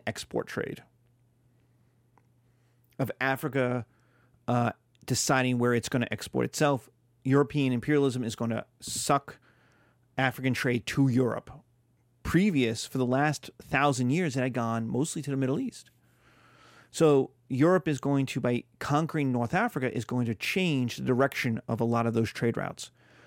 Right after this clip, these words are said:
In the eighteen fifties, coastal Africa, the Europeans are gonna conquer it rather than,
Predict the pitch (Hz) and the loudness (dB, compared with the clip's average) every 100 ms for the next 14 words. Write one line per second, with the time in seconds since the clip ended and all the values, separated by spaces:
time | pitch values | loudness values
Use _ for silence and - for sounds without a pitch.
0 | - - - 139 147 - 143 202 208 214 | -20 -8 2 4 4 2 2 2 2 0
1 | 202 - 160 151 - 135 - 139 170 196 | -2 2 4 4 2 -6 -2 -2 -2 -2
2 | 247 262 - _ _ _ _ _ _ _ | 0 -2 -4 _ _ _ _ _ _ _
3 | _ _ _ _ _ _ _ _ _ _ | _ _ _ _ _ _ _ _ _ _
4 | _ _ _ _ _ _ _ 131 135 139 | _ _ _ _ _ _ _ 4 6 6
5 | 160 147 135 135 - - 131 117 170 - | 4 2 2 0 0 0 0 2 0 -2
6 | _ 127 120 120 117 123 120 120 120 | _ -4 -2 -2 -2 0 0 -2 -4